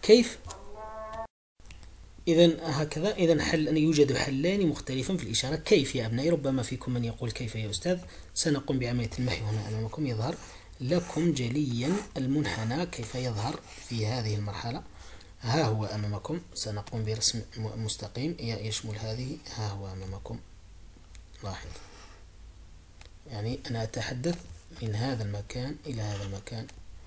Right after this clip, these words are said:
هو من الواحد إلى الزائد ما لا نهاية. ها هو حل وها هو حل. يوجد محلان مختلفان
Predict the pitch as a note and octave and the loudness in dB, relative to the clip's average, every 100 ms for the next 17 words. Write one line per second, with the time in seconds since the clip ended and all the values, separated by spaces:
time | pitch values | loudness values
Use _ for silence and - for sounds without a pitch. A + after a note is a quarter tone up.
0 | - - - - A#2+ A#2 A2 G#2+ G#2+ C3+ | -16 -16 -14 -8 -4 -2 0 -2 -2 -2
1 | A#2+ D3+ - C3 A2+ G#2+ C3+ A2+ A2 G#2 | -2 -6 -6 -4 0 0 0 -2 -4 -2
2 | G2+ G#2 G#2+ A#2 G#2+ G2+ G2 B2 B2 - | -2 -2 -2 0 -2 -4 -6 -6 -8 -10
3 | - - - - - - - A2 G#2 G2 | -14 -12 -8 -8 -8 -10 -6 -4 -4 -4
4 | F#2 G#2+ A2 A#2+ A#2+ A2 G#2 - B2 A#2+ | -8 -8 -6 -4 -2 -2 -2 -4 -4 -2
5 | B2+ - - - - - C3 A2+ D#3 | -4 -6 -10 -10 -8 -4 -2 0 0